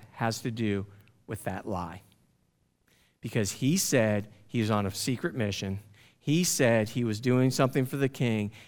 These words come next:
He said all that. The priest helped him.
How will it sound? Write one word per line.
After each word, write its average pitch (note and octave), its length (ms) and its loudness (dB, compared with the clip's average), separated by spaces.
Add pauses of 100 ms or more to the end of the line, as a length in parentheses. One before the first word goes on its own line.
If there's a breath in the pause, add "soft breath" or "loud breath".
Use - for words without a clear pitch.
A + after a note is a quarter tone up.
He F3 220 2
said D#3+ 300 4
all A#2 180 6
that. F#2+ 300 -2 (1200 soft breath)
The - 60 -18
priest G#2+ 340 -2
helped C3+ 300 4
him. G3 240 4